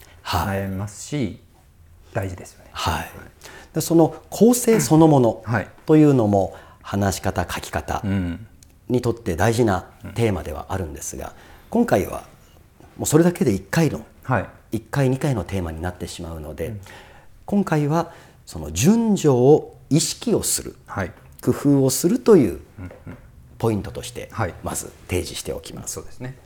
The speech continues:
Speaker 2: はい。
Speaker 1: で、この文章レベル、
Speaker 2: はい。
Speaker 1: 全体の流れ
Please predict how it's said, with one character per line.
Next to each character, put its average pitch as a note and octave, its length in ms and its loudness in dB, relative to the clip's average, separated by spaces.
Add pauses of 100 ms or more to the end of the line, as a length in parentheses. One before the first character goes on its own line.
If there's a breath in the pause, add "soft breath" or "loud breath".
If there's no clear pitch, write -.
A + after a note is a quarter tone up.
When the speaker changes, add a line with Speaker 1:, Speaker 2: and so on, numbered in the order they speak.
(100)
Speaker 2:
は - 140 -16
い。 - 20 -18 (840 loud breath)
Speaker 1:
で、 C#3 180 -4 (100)
こ C3 120 -4
の A2+ 520 2 (480 loud breath)
文 C4+ 400 2
章 D#3+ 520 6
レ B2 120 8
ベ G#2 120 2
ル、 - 180 -10 (260)
Speaker 2:
は A#2 120 -2
い。 F#2 140 -6
Speaker 1:
全 D3+ 280 4
体 D#3 160 -4
の A2 80 -4
流 A2+ 300 0
れ B2 160 -2